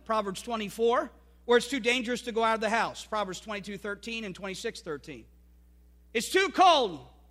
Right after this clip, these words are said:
to go outside. I, I would dare say if we were to, um, survey bosses and to ask them what people call out for, it'd probably be near as ridiculous what people don't go to church for.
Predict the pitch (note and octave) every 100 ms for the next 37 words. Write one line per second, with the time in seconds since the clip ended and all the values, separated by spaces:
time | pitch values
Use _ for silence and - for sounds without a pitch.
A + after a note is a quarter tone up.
0 | _ - C4 C#4 C#4 A#3 - A#3+ D#3 A#2
1 | - _ _ _ _ _ - - B3 C4
2 | C4 D#4 D4 C#4 D4+ - D4+ C#4+ C4 F3+
3 | D#4 C#4+ C4+ - C4 A#3 G#3 G3 - -
4 | G#3 F#3+ E3+ D#3 D#3+ - C4+ C#4+ C4+ B3+
5 | C#4 D#4+ G#3+ - - - _ G3+ A#3+ C#4+
6 | - D#4+ D4 - - _ _ - G#3+ A3+
7 | C4 D4 - C4+ C#4 B3+ - C#4+ A#3 B3+
8 | B3 C4 C4 B3+ - G3 F3 G3+ - -
9 | - G#3 - C4+ D4+ A#3 A#3+ A3+ D4 D#4+
10 | A#3+ A3+ A3+ A3 A#3+ A#3 A#3 - C4 B3
11 | A3+ A#3+ A3 G#3+ A3 C#4 C#4+ - F3+ B2